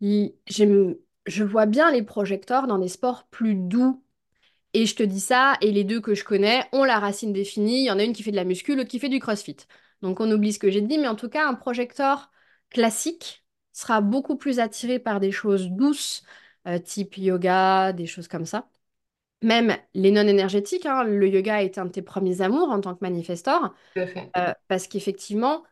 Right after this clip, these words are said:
Speaker 1: ça va suivre le flux de votre énergie.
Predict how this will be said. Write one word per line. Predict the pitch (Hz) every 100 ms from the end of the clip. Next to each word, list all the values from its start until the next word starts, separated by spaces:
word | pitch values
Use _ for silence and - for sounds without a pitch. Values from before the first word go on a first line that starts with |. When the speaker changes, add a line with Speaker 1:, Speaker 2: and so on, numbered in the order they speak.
| _
Speaker 1:
ça | - 202
va | 185 185
suivre | - - 311 285 220 202
le | 180
flux | 175 - - 302 330 _ -
de | 190 233
votre | 233 220 214
énergie. | 233 202 190 180